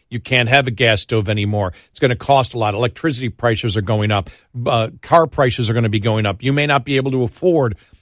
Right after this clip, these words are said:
a car anymore. You can't afford a home anymore. And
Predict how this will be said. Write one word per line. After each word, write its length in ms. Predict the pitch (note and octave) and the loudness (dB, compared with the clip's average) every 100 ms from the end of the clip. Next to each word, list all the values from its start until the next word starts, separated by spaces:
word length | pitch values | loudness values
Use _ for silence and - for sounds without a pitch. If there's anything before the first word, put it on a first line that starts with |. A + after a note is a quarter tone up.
| - | -2
a 100 | B2+ | -2
car 240 | - C3+ A#2+ | 2 2 2
anymore. 300 | A#2 A#2 A#2 | 2 -2 -4
You 140 | G#2+ | -6
can't 260 | - C#3 B2+ | -4 -2 -2
afford 340 | - G3 F#3 | 2 2 4
a 60 | A#2 | 2
home 200 | C3 A#2 | 0 0
anymore. 520 | A2+ G#2+ G#2+ G#2+ G#2+ - _ _ | 0 -2 0 0 -2 -6 _ _
And 400 | C#3 C#3 C3 B2 | 4 6 6 0